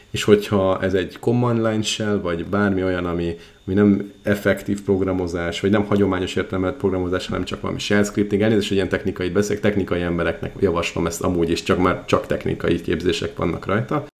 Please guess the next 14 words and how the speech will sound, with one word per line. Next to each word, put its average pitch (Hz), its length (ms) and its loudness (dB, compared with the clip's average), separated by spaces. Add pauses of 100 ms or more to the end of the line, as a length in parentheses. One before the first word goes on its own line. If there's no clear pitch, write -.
akkor, 120 640 2
ö, 120 200 4 (180)
ak-, - 240 -2
akkor 113 220 0
ezt, - 280 -4
ö, 120 200 4 (460)
ko-, 127 200 -6
konkrétan 107 360 2
ott 107 160 0
a 98 80 -2
command 87 420 4
line 85 260 0
is, 113 120 -2
amit, 104 460 -2